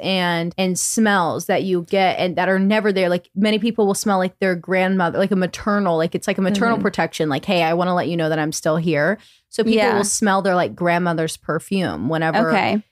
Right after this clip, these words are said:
Speaker 1: you know, like, the morning that they go into labor, or, you know,
Speaker 3: Okay.
Speaker 1: they'll be getting
Speaker 3: See,
Speaker 1: ready
Speaker 3: that I would
Speaker 1: and
Speaker 3: love.
Speaker 1: Yeah.
Speaker 2: Yeah.
Speaker 1: Something like that. That, that
Speaker 2: Did
Speaker 1: will
Speaker 2: you
Speaker 1: probably
Speaker 2: know
Speaker 1: happen.
Speaker 2: you were having a boy before you found out you were having a boy?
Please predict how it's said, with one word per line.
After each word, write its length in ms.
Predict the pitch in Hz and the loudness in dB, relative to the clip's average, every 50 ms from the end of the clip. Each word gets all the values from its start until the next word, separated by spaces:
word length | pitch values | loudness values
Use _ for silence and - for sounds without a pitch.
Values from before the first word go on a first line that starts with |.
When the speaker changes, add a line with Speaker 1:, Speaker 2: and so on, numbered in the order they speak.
| _ _ | _ _
Speaker 1:
you 120 | - 202 202 | -2 0 2
know, 140 | 208 196 190 | 4 4 4
like, 200 | 180 185 175 - | 2 2 0 2
the 100 | 165 180 | 2 2
morning 280 | 190 180 185 185 180 175 | 4 4 2 2 2 0
that 180 | 170 165 - | 0 0 0
they 100 | - 170 | -2 -2
go 180 | 160 165 160 165 | 0 0 0 0
into 240 | 156 156 - 170 156 | 0 0 0 0 0
labor, 400 | 156 143 143 113 107 104 101 98 | 0 0 0 -2 0 -2 0 0
or, 360 | 117 165 165 165 160 156 - - - _ _ 220 226 | 2 2 2 2 2 0 -2 -8 -18 _ _ -2 0
you 60 | 180 | 2
know, 120 | 208 202 | 2 2
Speaker 3:
Okay. 140 | 196 180 196 | 2 2 2
Speaker 1:
they'll 200 | 202 190 185 180 | 2 2 2 2
be 200 | 165 196 190 180 165 | 2 2 0 0 -2
getting 280 | 151 - 196 185 185 | 0 0 0 2 2
Speaker 3:
See, 100 | 185 - | 2 2
Speaker 1:
ready 120 | 180 175 170 | 2 2 2
Speaker 3:
that 120 | - 285 | 2 2
I 100 | 330 339 | 0 2
would 240 | 339 302 285 262 226 | 2 2 2 0 0
Speaker 1:
and 60 | 214 | 0
Speaker 3:
love. 500 | 190 185 180 165 135 95 98 104 - - - - - _ | 0 2 2 2 2 2 0 -2 -4 -10 -16 -20 -8 _
Speaker 1:
Yeah. 440 | 208 208 226 208 180 135 107 - 175 - | 0 2 2 4 2 0 0 -4 -4 -2
Speaker 2:
Yeah. 200 | 208 202 - - | -2 -2 0 -2
Speaker 1:
Something 420 | - 214 277 277 277 320 285 262 | 0 0 0 2 2 2 2 2
like 320 | 226 202 196 202 190 - | 4 2 2 0 -2 -2
that. 280 | - 190 165 156 - - 190 196 190 180 | -2 0 0 0 0 -2 -4 -6 -2 0
That, 200 | 226 240 - - - | 0 0 0 -2 -2
that 180 | 208 247 247 | 0 0 2
Speaker 2:
Did 100 | 269 294 285 | 2 2 0
Speaker 1:
will 20 | 302 | 0
Speaker 2:
you 60 | 339 | 2
Speaker 1:
probably 260 | 349 311 302 294 277 269 | 2 2 2 2 2 2
Speaker 2:
know 240 | 254 247 254 269 294 | 2 2 2 2 2
Speaker 1:
happen. 160 | 330 359 339 | 2 2 2
Speaker 2:
you 140 | 285 294 302 | 2 2 0
were 40 | 285 269 | 0 0
having 260 | 254 226 220 233 233 | 0 -2 0 0 -2
a 60 | 233 | 0
boy 220 | 196 202 196 190 196 | 0 0 0 0 0
before 240 | 202 202 - 202 190 | -2 -4 -2 -2 -2
you 60 | 190 | -2
found 180 | - 196 185 185 | -2 -2 -2 -2
out 160 | 196 202 - | -2 -2 -2
you 60 | 185 | -2
were 40 | 185 | -4
having 240 | 185 - - - - | -4 -4 -6 -6 -8
a 60 | - | -8
boy? 360 | - - - - - - 208 | -6 -4 -4 -4 -4 -6 -8